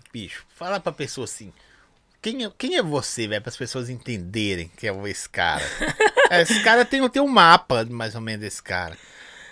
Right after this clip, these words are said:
Speaker 2: M C Lucas L V é um cara que ama muito funk, o Flamengo, né? Que tem a ver também,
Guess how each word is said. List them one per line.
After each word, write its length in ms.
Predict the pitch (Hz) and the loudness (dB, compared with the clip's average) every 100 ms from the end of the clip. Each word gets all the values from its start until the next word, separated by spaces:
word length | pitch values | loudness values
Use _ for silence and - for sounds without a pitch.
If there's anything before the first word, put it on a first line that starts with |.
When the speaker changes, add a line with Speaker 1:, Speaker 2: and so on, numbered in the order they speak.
| - - | -18 -2
Speaker 2:
M 320 | 196 202 196 | 0 0 -2
C 180 | - 196 | 0 2
Lucas 380 | 202 196 196 | 2 4 6
L 240 | 196 190 180 | 6 6 4
V 120 | 175 | 2
é 40 | 196 | 0
um 60 | |
cara 260 | 185 190 190 | 4 4 4
que 160 | - | 2
ama 220 | 196 196 185 | 0 0 -2
muito 460 | 185 226 247 202 | -2 -2 -2 -6
funk, 680 | - - 180 196 202 - 196 | -8 -2 2 2 -2 -8 -8
o 80 | 208 | -8
Flamengo, 840 | - 196 165 156 165 190 196 190 | 0 4 6 4 6 6 6 4
né? 220 | 185 185 | 2 0
Que 220 | 185 185 170 | -2 -8 -4
tem 280 | 185 190 | -4 2
a 100 | 180 | 2
ver 300 | 160 165 170 | 2 0 0
também, 600 | 165 170 165 175 185 196 | 0 0 2 2 2 -4